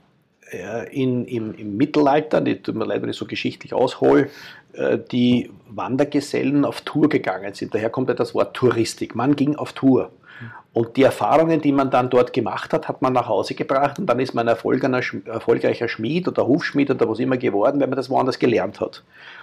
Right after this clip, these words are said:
Und, äh, in Zeiten der siebziger Jahre, äh, war das Ziel, man muss ins Ausland gehen. Jemand mit einer Auslandserfahrung, ähm,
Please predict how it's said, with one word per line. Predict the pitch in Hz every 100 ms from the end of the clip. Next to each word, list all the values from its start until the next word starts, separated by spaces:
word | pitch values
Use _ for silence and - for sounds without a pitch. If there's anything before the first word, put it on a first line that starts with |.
| - - - _
Und, | 120 120 127 127 - _ -
äh, | 113 113
in | - 135 123
Zeiten | - 123 147 156
der | 135
siebziger | - - - 156 131
Jahre, | 117 98 131 175 180 180 - - - _ -
äh, | 127 127 113 - 107
war | 113
das | 143 -
Ziel, | - 135 170 131
man | 120 131
muss | 147 -
ins | 143 -
Ausland | - - 120 -
gehen. | 107 98
Jemand | 113 135 143
mit | 139
einer | 123 120 -
Auslandserfahrung, | 135 160 139 127 120 - 104 131 156 170 170 - - - -
ähm, | 117 120 123